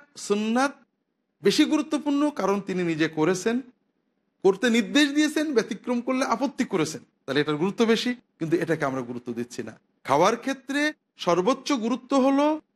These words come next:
পরিমিত খাওয়া, অল্প খাওয়া, অতিভোজন না করা। এগুলো কিন্তু আমরা দিনদার মানুষেরাও সেই গুরুত্ব দিচ্ছি না, যে গুরুত্ব আমরা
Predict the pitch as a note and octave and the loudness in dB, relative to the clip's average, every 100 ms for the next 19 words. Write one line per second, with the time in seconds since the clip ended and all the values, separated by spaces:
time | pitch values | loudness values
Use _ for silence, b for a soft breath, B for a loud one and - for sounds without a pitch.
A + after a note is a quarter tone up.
0 | _ E3+ F3 G#3+ A#3+ B3+ B3+ B3 C4 C4 | _ 2 4 2 0 -2 2 0 0 -2
1 | - _ D3 E3 D#3+ G#3 A3 A3 A3+ A#3+ | -12 _ -2 0 0 -2 0 0 0 -4
2 | _ _ _ _ _ - F#3 C4 C4 B3 | _ _ _ _ _ 0 2 4 4 4
3 | C#4+ C4 C4 C4 C4+ C#4 C4+ _ _ _ | 2 2 0 0 -4 -4 -6 _ _ _
4 | _ _ _ _ _ - G#3+ A#3+ B3 A#3+ | _ _ _ _ _ -2 0 0 0 -2
5 | G3+ - - D#3 D3+ D3 C#3 - _ _ | -6 -6 -4 -2 0 2 0 -4 _ _
6 | _ _ _ _ _ - G3+ A3+ C4+ D4 | _ _ _ _ _ 2 4 6 4 2
7 | C4+ A3+ - F#3 D3+ A#2 - _ _ - | 0 -4 -4 -2 -2 -4 -10 _ _ -18
8 | - A#3+ D#4 C4+ B3 A#3 F#3+ F#3+ F#3 - | -2 2 2 2 -4 -6 -6 -8 -8 -6
9 | F3+ D3+ C#3+ _ _ B2 E3+ F#3+ F3 F3+ | -2 -2 -4 _ _ 2 4 4 0 -6
10 | - E3 D3+ D3 D3+ | -6 -6 -4 -2 0